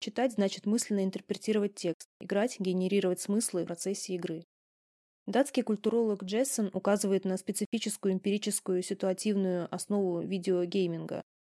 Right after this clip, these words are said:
репрезентуя характеризуемую категорию в первую очередь в качестве особой социокультурной практики.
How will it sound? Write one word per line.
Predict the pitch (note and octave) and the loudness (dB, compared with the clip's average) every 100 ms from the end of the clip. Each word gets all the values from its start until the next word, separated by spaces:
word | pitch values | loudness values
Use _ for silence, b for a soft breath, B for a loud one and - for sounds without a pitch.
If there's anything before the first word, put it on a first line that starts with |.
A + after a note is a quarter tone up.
| _ | _
репрезентуя | G3 G3+ G#3 G3+ G#3 C4 C#4 G3 | -2 0 2 2 2 4 4 4
характеризуемую | G3 F#3+ - G#3 F#3+ G#3 F#3 F3+ | 0 0 2 2 4 4 4 0
категорию | - - G3 C#4 G#3 | -2 -2 4 4 4
в | |
первую | - F#3+ F#3 | 2 0 2
очередь | A3+ - F3+ | 0 0 -2
в | - | 0
качестве | G3 F#3 F#3+ F#3+ | -2 -2 -4 -2
особой | F#3 A#3+ A#3+ G#3+ | 0 0 0 0
социокультурной | F#3+ F#3 F3+ F#3 F#3 G#3+ G3 | -2 -4 -4 -4 0 0 0
практики. | F#3 F3+ - - - | 0 -2 -2 -10 -10